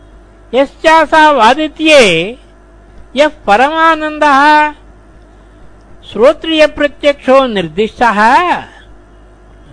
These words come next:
యస్య ఏకదేశం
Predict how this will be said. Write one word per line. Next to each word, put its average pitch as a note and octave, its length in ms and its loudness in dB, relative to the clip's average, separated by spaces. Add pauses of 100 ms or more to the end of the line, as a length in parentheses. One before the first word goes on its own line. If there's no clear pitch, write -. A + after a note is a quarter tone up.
(1160)
యస్య A#3+ 320 -6 (1120)
ఏకదేశం D#4+ 1000 -8